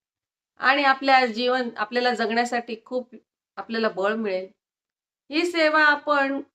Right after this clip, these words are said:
बरेच दिवस केली तरी चालतं. असं काही नियम नाही की वीस दिवस करा, एकवीस दिवस करा किंवा महिना करा.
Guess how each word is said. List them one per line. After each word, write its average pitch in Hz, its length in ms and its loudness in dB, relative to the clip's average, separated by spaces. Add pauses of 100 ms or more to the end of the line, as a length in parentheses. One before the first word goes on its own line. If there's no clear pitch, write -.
(260)
बरेच 277 340 0
दिवस 294 300 0
केली 233 280 0
तरी 226 160 -2
चालतं. 180 400 -2
असं 233 280 -2
काही 277 220 0
नियम 269 420 0
नाही 285 320 -2
की 254 240 -8
वीस 240 320 -6
दिवस 240 280 -4
करा, 226 240 -4
एकवीस 226 340 -4
दिवस 233 300 -4
करा 233 260 -2
किंवा 220 240 -2
महिना 185 340 -2
करा. 170 260 -12